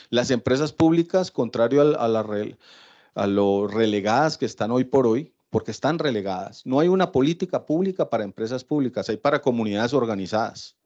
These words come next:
hay para juntas de acción comunal, hay para pequeños proveedores de Internet.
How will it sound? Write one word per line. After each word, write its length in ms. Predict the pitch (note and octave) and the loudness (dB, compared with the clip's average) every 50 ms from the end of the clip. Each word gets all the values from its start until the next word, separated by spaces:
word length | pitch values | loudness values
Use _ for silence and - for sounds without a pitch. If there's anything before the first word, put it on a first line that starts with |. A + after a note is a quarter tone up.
| _ _ _ _ _ _ _ _ _ - | _ _ _ _ _ _ _ _ _ -4
hay 140 | - A#2 A#2+ | 0 0 2
para 200 | - C#3+ C3+ B2+ | 2 2 2 2
juntas 360 | A2 A2+ A#2+ A#2 - C#3 C#3 | 0 0 -2 -2 0 0 0
de 60 | C3+ | 0
acción 220 | A2+ - - G#2+ F#2+ | -2 -4 -6 -10 -6
comunal, 560 | - B2+ C3+ B2 G#2 G2+ G#2+ A#2+ A#2 A2 _ _ _ _ _ _ _ _ _ _ _ _ _ _ - | -6 -4 -4 -4 -4 -4 -4 -6 -6 -8 _ _ _ _ _ _ _ _ _ _ _ _ _ _ 0
hay 140 | A#2+ B2 B2+ | 0 0 2
para 260 | - C#3+ C#3 C3+ - | 2 2 0 0 -2
pequeños 400 | - A2 - A#2 A2 B2 B2+ C3+ | -4 -6 -4 -4 -6 -6 -6 -6
proveedores 340 | - B2+ A2 G#2 G#2 A#2 A#2 | -6 -6 -6 -4 -6 -6 -8
de 80 | B2+ | -8
Internet. 640 | C3 A#2+ B2 - G2+ F#2 F#2 G2+ A2+ C3+ B2+ - _ | -10 -10 -8 -8 -8 -8 -8 -8 -8 -8 -8 -8 _